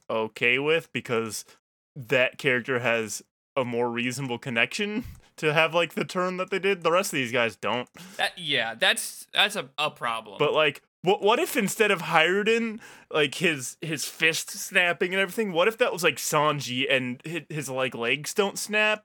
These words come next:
Speaker 1: but we see, like, fractures into his, like, leg a little bit, like, it's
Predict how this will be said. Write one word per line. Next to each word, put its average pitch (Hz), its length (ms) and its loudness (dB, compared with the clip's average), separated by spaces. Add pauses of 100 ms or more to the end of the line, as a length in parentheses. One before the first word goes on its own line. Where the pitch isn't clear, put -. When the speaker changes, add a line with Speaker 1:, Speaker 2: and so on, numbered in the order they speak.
Speaker 1:
but 160 140 2
we 143 100 -4
see, 175 200 -2
like, 160 460 0
fractures 135 720 0
into 120 360 -4
his, 104 360 -6 (380)
like, 107 180 -4
leg 107 300 -2
a 113 40 -10
little 107 200 -8
bit, 110 240 -6
like, 110 260 -6
it's - 280 -4